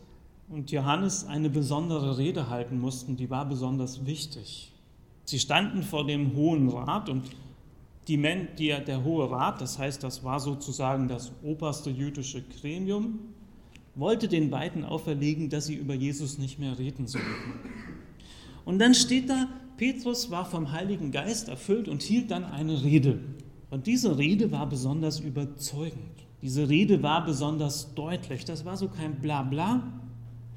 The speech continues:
sondern da hatte jedes Wort Gewicht. An dieser Stelle bedeutet es also,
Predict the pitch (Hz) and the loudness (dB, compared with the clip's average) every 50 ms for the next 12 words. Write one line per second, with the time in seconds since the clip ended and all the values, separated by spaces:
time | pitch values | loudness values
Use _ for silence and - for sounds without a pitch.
0 | - - - - - - - - 165 151 156 160 151 151 143 165 165 - 156 135 | -14 -14 -14 -14 -14 -14 -10 -6 -4 -2 0 0 2 2 0 0 -2 -2 -2 0
1 | 127 143 160 202 180 196 185 - - 135 135 143 139 143 139 - - - - - | 4 4 4 4 4 2 -2 -2 -4 -4 -4 -4 -4 -4 -6 -8 -12 -12 -14 -14
2 | - - - - - 170 147 143 139 143 131 - - - - - - - - - | -16 -16 -16 0 2 2 4 4 2 0 -2 -2 -4 -8 -10 -10 -12 -16 -16 -18
3 | - - - - - - - - 196 214 233 254 247 294 262 277 269 233 226 247 | -20 -20 -20 -20 -20 -14 -2 2 4 6 6 6 6 4 4 4 4 4 4 4
4 | 220 196 185 - - 160 185 220 - 254 - 214 202 208 - 175 185 196 190 214 | 6 6 4 4 2 -2 -4 -4 -4 -4 -4 -4 -4 -4 -2 -2 -2 0 2 4
5 | 202 208 202 - | 4 4 2 0